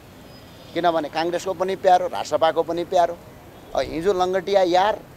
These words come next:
आज कहाँ छ यार भन्ने त भएन नि त। त्यो भएन, लङ्गटिया यारलाई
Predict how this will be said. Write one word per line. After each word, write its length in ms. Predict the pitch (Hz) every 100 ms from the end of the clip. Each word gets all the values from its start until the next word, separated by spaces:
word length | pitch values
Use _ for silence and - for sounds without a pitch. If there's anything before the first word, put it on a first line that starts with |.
| - - - -
आज 240 | 170 190 -
कहाँ 140 | 185
छ 60 | 180
यार 280 | 170 170 156
भन्ने 240 | 113 131
त 60 | 135
भएन 280 | 104 117
नि 120 | 143 165
त। 120 | 117 - - - - - - -
त्यो 100 | 147
भएन, 240 | 143 151
लङ्गटिया 380 | 147 170 170 170
यारलाई 440 | 143 139 123 143